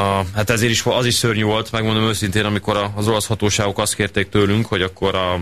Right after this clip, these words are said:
közöljük a, a kiutazó családokkal, akikről nem volt biztos, hogy a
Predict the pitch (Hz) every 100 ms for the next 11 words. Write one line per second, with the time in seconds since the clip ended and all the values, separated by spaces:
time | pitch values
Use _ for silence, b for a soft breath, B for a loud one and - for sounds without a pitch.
0 | 76 107 95 95 87 95 90 90 85 -
1 | - - - 113 101 95 95 87 98 90
2 | 87 - 92 95 - 92 95 98 95 92
3 | 95 90 87 90 - 90 - 85 85